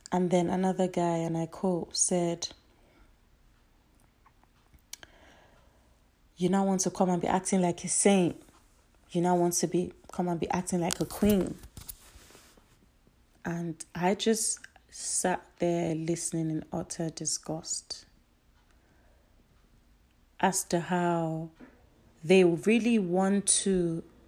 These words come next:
attach a woman's body count to her worth. So a woman's body count that is above the body count that you think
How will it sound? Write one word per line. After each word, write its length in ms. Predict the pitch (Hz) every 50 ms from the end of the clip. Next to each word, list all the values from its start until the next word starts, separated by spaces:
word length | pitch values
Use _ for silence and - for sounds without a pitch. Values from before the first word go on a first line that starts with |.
| - -
attach 640 | 214 208 214 - - 220 214 202 180 - - - -
a 100 | 196 196
woman's 600 | 185 190 196 202 196 196 190 190 185 - - - - - - - - - - - - - -
body 220 | - 196 202 208 214
count 400 | - - 202 190 185 180 180 170
to 160 | - - 175
her 180 | 170 170 165 165
worth. 720 | 160 156 175 196 190 185 180 - - - - - - - - - - - - - - - - - - - - - - - - - - - - - - - - - - - -
So 340 | - - - 214 202 196 196
a 100 | 190 190
woman's 560 | 185 202 208 214 214 208 208 208 208 202 -
body 280 | - - 190 190 190
count 260 | 185 - 185 185 180 175
that 100 | 175 175
is 120 | 170 170
above 340 | 175 165 - 180 180 190 185
the 80 | -
body 240 | 170 - 180 185 190
count 240 | 185 - 190 185 180
that 220 | 170 165 - -
you 60 | 175 175
think 400 | 175 - 190 185 190 185 185